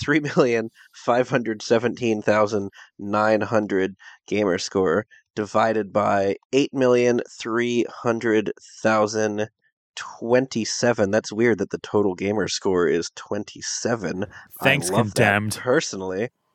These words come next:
Speaker 1: And, uh, Red has forty-two point thirty-eight percent of all available Xbox gamer score. Not counting unobtainables, but forty-two point thirty-eight percent.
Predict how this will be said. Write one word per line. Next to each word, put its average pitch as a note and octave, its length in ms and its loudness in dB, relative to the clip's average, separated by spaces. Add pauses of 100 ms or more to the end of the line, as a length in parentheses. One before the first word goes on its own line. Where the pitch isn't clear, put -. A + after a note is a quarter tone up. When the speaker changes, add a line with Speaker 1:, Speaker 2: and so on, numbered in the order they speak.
(760)
Speaker 1:
And, A2 320 0
uh, A2+ 400 4 (640)
Red D#3 460 4
has A2 640 -2 (380)
forty-two A#3 920 0 (840)
point E3+ 240 2
thirty-eight F3+ 560 0
percent D3 380 0
of G#2+ 240 -4
all C#3 380 4
available A#2 540 2
Xbox G2 500 -2
gamer - 260 -6
score. - 300 -8 (1700)
Not A#2 240 0
counting B2+ 260 -4
unobtainables, G2+ 600 -2 (260)
but - 240 -2
forty-two B2+ 640 2
point G2 340 -2
thirty-eight G#2+ 460 0
percent. - 320 -12